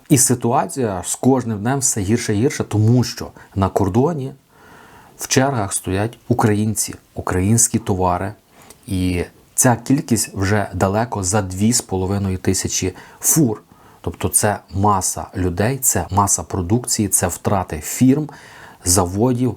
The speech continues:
фабрик, це порушення логістики, і це, як на мене, порушення міжнародного права щодо України. Друзі, якщо ви зі мною погоджуєтеся, то поставте, будь ласка, лайк цьому відео, зробіть репост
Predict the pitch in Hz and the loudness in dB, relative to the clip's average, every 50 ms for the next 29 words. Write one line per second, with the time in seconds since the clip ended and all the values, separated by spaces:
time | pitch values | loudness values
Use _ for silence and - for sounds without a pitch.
0 | - - - - - 104 101 110 110 117 120 127 127 - - - - - - - | -6 -10 -10 -4 0 2 2 2 2 0 -2 -4 -4 -6 -12 -18 -18 -20 -12 -6
1 | - - - 104 98 95 95 - - 117 107 117 113 - - 101 92 85 - - | -2 0 2 2 2 0 -2 -2 0 2 2 2 0 -2 -4 -4 -6 -6 -4 0
2 | 104 98 98 92 92 120 139 - - 151 143 - 151 147 - - - - - 90 | 2 4 4 4 4 2 2 2 0 -2 -2 -2 -4 -4 -4 -8 -14 -10 -4 -2
3 | - - - 113 113 104 - - 95 107 101 101 - 104 95 92 95 98 113 120 | 0 0 2 0 0 -2 -6 0 2 2 2 2 0 -2 -2 -2 -2 -4 -4 -4
4 | 123 127 123 - - - - - - 104 101 120 123 - 120 110 110 107 - _ | -4 -6 -6 -8 -12 -18 -6 0 2 2 4 2 2 0 -2 -2 -2 -4 -6 _
5 | - 110 110 117 110 104 107 101 95 95 98 98 107 107 101 98 92 - - 101 | 2 4 4 4 4 2 0 0 0 0 0 0 -2 -2 -2 -2 -2 0 2 2
6 | 107 113 117 120 117 - - - - - 82 78 - 87 92 92 - 104 110 117 | 2 2 0 -2 -4 -8 -12 -14 -10 -8 -6 -4 -2 -2 -2 0 2 2 2 2
7 | 113 101 80 - - _ - - 113 117 - 101 104 104 - - 117 117 104 107 | 0 -2 -6 -10 -16 _ 0 2 2 4 4 2 0 0 0 2 2 2 2 2
8 | 107 107 107 104 - 110 101 113 139 147 147 139 120 113 104 92 - - 98 90 | 0 0 -2 -2 -2 0 0 2 2 2 2 2 2 0 -2 -6 -6 -6 -8 -8
9 | - _ - 107 - - 117 107 - - 139 139 123 123 - 95 95 92 98 98 | -4 _ 0 0 2 0 0 -2 0 0 0 0 0 -2 -4 -4 -2 -2 -2 -2
10 | - - - 92 92 90 90 - - - 85 80 78 73 80 82 82 - 92 95 | -2 -4 -2 -2 -2 -2 -4 -4 -6 -6 -4 -4 -2 -2 -2 -2 -2 0 0 2
11 | 98 120 113 - 95 87 - - 117 123 123 127 | 2 2 2 2 -2 -6 -2 0 2 2 0 0